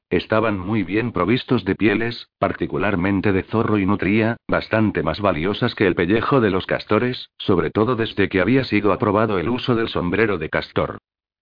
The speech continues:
Un trueque general, lo suficientemente amplio para limpiar de existencias un poblado,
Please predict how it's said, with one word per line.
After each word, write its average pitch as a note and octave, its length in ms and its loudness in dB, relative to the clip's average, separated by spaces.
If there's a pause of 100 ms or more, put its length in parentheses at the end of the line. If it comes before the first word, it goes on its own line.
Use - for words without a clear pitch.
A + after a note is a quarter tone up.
Un A2+ 200 2
trueque F#2 340 0
general, D#2+ 640 -2
lo F#2 180 2
suficientemente G2 920 0
amplio F2+ 380 -4
para F2 180 0
limpiar F2+ 460 2
de F2+ 140 2
existencias G2+ 720 -2
un G#2 120 0
poblado, G#2 520 2